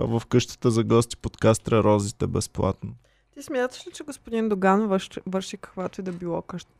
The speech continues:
Speaker 2: къщна работа?
Speaker 1: Виж, че
Speaker 2: Къщовна
Speaker 1: подкастря
Speaker 2: работа.
Speaker 1: розите. Хвърля буклука, сигурно.
Speaker 2: Дали?
Speaker 1: Жена му се кара: „Догане!“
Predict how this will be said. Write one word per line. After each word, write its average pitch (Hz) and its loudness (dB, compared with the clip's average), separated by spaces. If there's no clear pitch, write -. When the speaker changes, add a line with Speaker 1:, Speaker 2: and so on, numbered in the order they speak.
Speaker 2:
къщна 170 -8
работа? 165 -8
Speaker 1:
Виж, 107 -12
че - -8
Speaker 2:
Къщовна - -6
Speaker 1:
подкастря 120 4
Speaker 2:
работа. 123 6
Speaker 1:
розите. 123 -2
Хвърля 120 4
буклука, 165 -2
сигурно. - -4
Speaker 2:
Дали? 170 -10
Speaker 1:
Жена 110 2
му 127 0
се - -8
кара: - 0
„Догане!“ 190 6